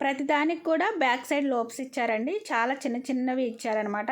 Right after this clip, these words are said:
జాగ్రత్తగా తీసి పెట్టుకోవచ్చు. ఇక్కడ మా పాపకైతే పెట్టి చూపిస్తున్నాను. బ-, బటర్ఫ్లై డిజైన్ అండి. దీని ప్రైస్ వచ్చేసి వన్ ఫిఫ్టీ ఫోర్ రూపీస్. ప్రీమియం గోల్డ్ ప్లేటెడ్ స్టడ్స్ అండి. అంటే వీటిని సెకండ్ స్టడ్స్ అని కూడా అంటారు.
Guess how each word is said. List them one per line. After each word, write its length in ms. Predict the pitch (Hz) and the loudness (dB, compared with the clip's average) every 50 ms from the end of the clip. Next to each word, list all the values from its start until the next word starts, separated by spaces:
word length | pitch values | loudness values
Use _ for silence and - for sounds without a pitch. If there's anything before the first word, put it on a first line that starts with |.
| 302 | -2
జాగ్రత్తగా 680 | 277 254 220 214 220 226 233 240 240 240 240 247 254 269 | 0 0 0 0 0 0 -2 -4 -4 -4 -2 -2 -2 -2
తీసి 340 | 269 254 233 233 233 240 - | -2 -2 -4 -4 -4 -6 -6
పెట్టుకోవచ్చు. 720 | - 214 196 - - - 214 214 208 196 196 - - 311 226 277 - - - - - - - | -8 -8 -8 -8 -6 -4 -2 0 0 -2 -4 -6 -6 -4 -4 -4 -4 -6 -14 -20 -18 -14 -12
ఇక్కడ 180 | 269 262 254 262 | -4 -2 0 2
మా 160 | 262 233 220 | 2 2 0
పాపకైతే 600 | 220 - 233 233 240 254 277 - 277 262 262 294 | 2 2 2 2 2 0 0 -2 -2 0 0 -2
పెట్టి 260 | 285 277 226 220 247 | -2 -2 -4 -4 -6
చూపిస్తున్నాను. 680 | 247 - 262 254 254 214 226 - 247 226 202 196 240 294 | -6 -4 -4 -4 -4 -6 -8 -6 -6 -4 -2 -2 0 -2
బ-, 300 | 294 247 220 190 - - - - 339 | -2 0 -2 -2 -4 -4 -8 -10 -8
బటర్ఫ్లై 520 | 254 220 220 254 262 254 - 262 247 254 | -6 -2 -2 -2 -2 -2 -2 -2 0 0
డిజైన్ 320 | 247 226 226 220 220 208 214 | 0 -2 -4 -4 -2 -4 -4
అండి. 260 | 208 208 202 240 311 403 392 | -4 -4 -4 -4 -4 -4 -2
దీని 180 | 294 240 226 220 | -2 -2 -4 -4
ప్రైస్ 320 | 220 - 220 214 220 226 | -2 -2 -2 0 0 0
వచ్చేసి 400 | 233 233 233 - 220 220 - 320 | -2 -4 -4 -4 -6 -6 -4 -4
వన్ 280 | 294 233 202 208 226 247 254 - - - | -2 -2 -2 0 -2 -4 -6 -8 -12 -10
ఫిఫ్టీ 380 | - 254 233 233 - - 214 214 | -6 -6 -6 -6 -6 -6 -6 -4
ఫోర్ 260 | 220 - 220 208 214 | -2 -2 -2 -2 0
రూపీస్. 460 | 220 226 226 226 - 247 247 254 254 269 381 494 508 - - - - - _ - | -2 -4 -4 -2 -4 -4 -4 -2 -2 -2 -2 -2 -4 -6 -12 -20 -20 -20 _ -4
ప్రీమియం 480 | - 262 277 285 285 285 294 285 285 285 254 240 | 0 0 2 4 4 4 4 4 2 2 2 0
గోల్డ్ 260 | 226 226 226 233 247 247 | 0 0 0 -2 -2 -2
ప్లేటెడ్ 500 | - 240 214 214 220 220 226 233 254 285 440 523 508 - - _ _ _ _ _ | -2 0 0 0 0 0 -2 -2 0 0 -2 -4 -4 -8 -14 _ _ _ _ _
స్టడ్స్ 440 | - - - - 233 220 226 - - | -20 -12 -6 -2 -2 -2 -2 -2 -4
అండి. 240 | 226 208 196 185 185 | -2 -2 -2 -2 -2
అంటే 280 | - 226 254 254 285 277 | -2 -2 0 0 0 0
వీటిని 380 | 254 254 240 233 240 262 339 359 | 0 0 -2 0 0 0 -2 -2
సెకండ్ 380 | - - 240 233 240 254 262 | -2 -4 -2 -2 -2 -2 -2
స్టడ్స్ 320 | 262 - 254 233 233 - 226 | -2 -2 -4 -4 -2 -2 -4
అని 140 | 214 214 | -2 -2
కూడా 220 | 208 208 208 220 208 | -2 -2 0 0 0
అంటారు. 440 | 196 220 220 - 208 196 202 269 | -2 -2 -2 -2 -2 0 0 0